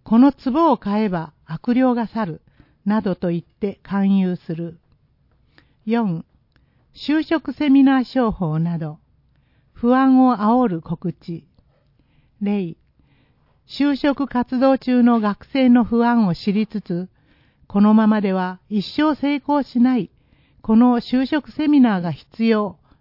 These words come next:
などと言って勧誘する。消費者の利益を不当に害する契約条項は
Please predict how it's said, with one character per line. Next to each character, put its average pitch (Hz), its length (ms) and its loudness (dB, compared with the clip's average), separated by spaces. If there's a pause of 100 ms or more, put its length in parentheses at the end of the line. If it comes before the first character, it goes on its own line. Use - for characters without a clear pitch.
な 240 140 0
ど 226 140 0
と 175 140 -4
言 175 80 -2
っ - 20 -10
て - 280 -10
勧 196 360 -2
誘 180 160 -2
す 165 200 -10
る。 165 220 -12 (2250)
消 247 240 4
費 226 100 0
者 220 180 0
の 208 140 4
利 226 160 2
益 196 260 -2
を 175 80 -4
不 - 140 -10
当 311 240 -2
に 302 160 0
害 269 240 0
す - 160 -8
る 180 240 -6
契 247 220 0
約 240 240 -4
条 214 240 0
項 170 260 -6
は 160 180 -10